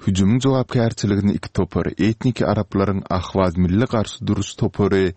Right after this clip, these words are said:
we Islam döwleti ekstremistik topory öz üstüne aldy. Israeliň premier ministri Benjamin Netanyahu Rus prezidenti Vladimir Putin'e ýüzlenip, Moskwanyň Siriýa ýokary derejeli howa hüjümünden gorunys ulgamlaryny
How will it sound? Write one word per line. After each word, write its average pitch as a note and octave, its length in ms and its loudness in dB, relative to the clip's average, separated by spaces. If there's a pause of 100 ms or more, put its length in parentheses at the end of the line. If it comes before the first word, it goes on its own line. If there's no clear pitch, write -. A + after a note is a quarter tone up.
(140)
we G2+ 160 2
Islam A2+ 400 -2
döwleti A2 420 2
ekstremistik - 640 -2
topory G2+ 360 0 (180)
öz A#2+ 140 0
üstüne F2 300 -2
aldy. F2 720 0 (720)
Israeliň G#2 500 2
premier C#3 320 2
ministri B2+ 500 0
Benjamin F#2 460 4
Netanyahu A2+ 720 2
Rus G#2+ 220 0
prezidenti G2+ 720 0
Vladimir F2+ 480 0
Putin'e A2+ 480 2
ýüzlenip, G2 460 0 (160)
Moskwanyň F#2 680 0
Siriýa B2 480 2
ýokary G2 360 -2
derejeli A2+ 520 2
howa F#2+ 280 0 (120)
hüjümünden G2 560 2
gorunys F#2+ 560 0
ulgamlaryny G2 680 2